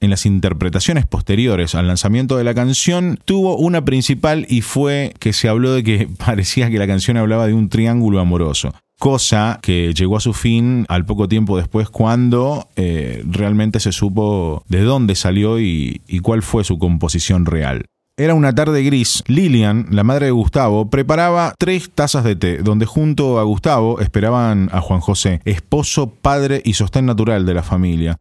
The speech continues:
Él fue quien impulsó y apoyó constantemente a Gustavo en la música. Lilian había preparado té para tres personas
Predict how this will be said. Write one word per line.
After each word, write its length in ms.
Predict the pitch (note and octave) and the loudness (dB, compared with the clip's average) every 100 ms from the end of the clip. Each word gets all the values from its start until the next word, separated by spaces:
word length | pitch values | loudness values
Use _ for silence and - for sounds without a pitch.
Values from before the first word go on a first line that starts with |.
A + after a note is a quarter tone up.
| - | -2
Él 180 | D3 | 0
fue 240 | E3+ E3 E3+ | 0 0 0
quien 140 | C#3+ | 2
impulsó 560 | B2 G2+ G#2+ F#2+ D3+ D#3 | 2 2 0 0 0 0
y 60 | A2+ | 0
apoyó 420 | F2 G2 A#2 A#2+ | 0 0 0 0
constantemente 800 | G2+ E2 B2 A2+ G2+ A#2 G#2+ F2+ | 0 0 0 0 2 2 2 0
a 60 | |
Gustavo 420 | E2+ D#2+ G#2+ G#2 | 0 -2 -2 0
en 80 | F#2 | 0
la 80 | F2 | 2
música. 560 | F#2 E2 - C2+ C#2+ - - | 0 0 -4 -4 -4 -6 -2
Lilian 500 | A3 A3 D3+ D3 D#3 | 0 2 2 0 -2
había 320 | A#2+ C#3 D#3+ | 0 2 0
preparado 840 | C3 A2 A#2+ C#3 D3 C#3 B2+ A2+ G2+ | 0 0 0 0 0 2 2 0 0
té 100 | D3 | 0
para 180 | C3+ B2 | 0 0
tres 200 | B2 A2+ | -2 -2
personas 600 | - A2+ D3+ A2+ A2+ | -2 0 0 0 0